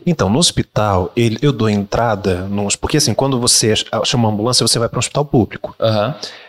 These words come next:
Speaker 1: E aí eu dou entrada como alguém que tinha tomado muito remédio.
Speaker 2: Tá.
Speaker 1: Então,
Speaker 2: Como
Speaker 1: ele
Speaker 2: se
Speaker 1: só
Speaker 2: fosse tentativa de suicídio.
Speaker 1: Como se fosse uma tentativa de, de suicídio. Só que quando eu chego no hospital, eles veem que eu não tô tão mal.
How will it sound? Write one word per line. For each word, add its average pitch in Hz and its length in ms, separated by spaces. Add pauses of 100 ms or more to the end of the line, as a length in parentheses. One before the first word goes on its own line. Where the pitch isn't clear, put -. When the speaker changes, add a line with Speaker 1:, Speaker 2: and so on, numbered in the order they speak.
(100)
Speaker 1:
E 139 60
aí 139 40
eu 139 80
dou 156 120
entrada 156 440
como 175 300
alguém 156 220
que 156 80
tinha 165 100
tomado 151 280
muito 160 160
remédio. 113 460 (680)
Speaker 2:
Tá. 101 180
Speaker 1:
Então, 185 280
Speaker 2:
Como 208 120
Speaker 1:
ele 165 160
Speaker 2:
se 127 60
Speaker 1:
só 185 140
Speaker 2:
fosse 139 360
tentativa 139 480
de 143 80
suicídio. 104 440 (160)
Speaker 1:
Como 131 160
se - 80
fosse 135 160
uma 135 80
tentativa 131 420
de, 135 100 (160)
de 123 140
suicídio. 95 460 (280)
Só - 220
que 240 140
quando 175 180
eu 131 60
chego 104 260
no 98 80
hospital, 131 680
eles 185 220
veem 214 220
que 170 120
eu 151 60
não 208 180
tô 160 220
tão 151 320
mal. 127 540